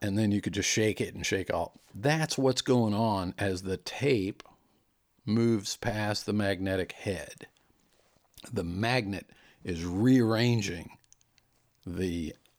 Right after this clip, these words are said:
iron oxide molecules and, you know, putting them in different orientation.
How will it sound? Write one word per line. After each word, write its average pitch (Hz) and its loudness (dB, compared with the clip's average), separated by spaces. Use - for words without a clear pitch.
iron 110 0
oxide 82 -2
molecules 85 -2
and, 76 -6
you 95 -6
know, 82 -8
putting 147 0
them 104 2
in 95 0
different 92 -2
orientation. 82 -2